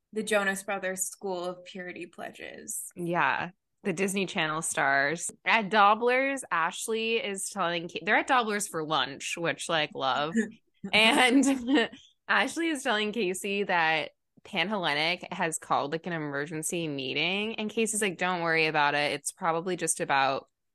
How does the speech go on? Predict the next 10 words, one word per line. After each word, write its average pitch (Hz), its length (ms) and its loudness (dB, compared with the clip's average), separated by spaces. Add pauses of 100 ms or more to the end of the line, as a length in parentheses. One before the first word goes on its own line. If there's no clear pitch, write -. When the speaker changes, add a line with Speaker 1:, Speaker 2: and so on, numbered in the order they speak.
(160)
Speaker 2:
like, 156 140 -10
homecoming 143 1000 -6
themes 95 600 -8
or - 100 -6
something. 131 420 -8
It's 139 240 -8
never 139 280 -2
a 131 60 -6
big 135 260 -6
deal." 135 440 -6